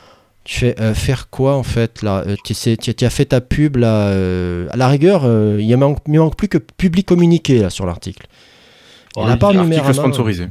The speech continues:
Speaker 1: je trouve ça un peu léger. Voilà. Voilà.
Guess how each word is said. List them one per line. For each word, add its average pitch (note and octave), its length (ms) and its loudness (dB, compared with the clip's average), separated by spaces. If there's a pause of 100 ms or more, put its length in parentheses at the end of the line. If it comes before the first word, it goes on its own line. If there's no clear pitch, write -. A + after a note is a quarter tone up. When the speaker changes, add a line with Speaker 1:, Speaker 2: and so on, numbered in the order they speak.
(180)
Speaker 1:
je G#2+ 160 -2
trouve - 220 -2
ça C3+ 140 0
un B2 80 4
peu C3 120 -2
léger. G2+ 340 -4 (360)
Voilà. F2 640 -8 (1300)
Voilà. B3 420 0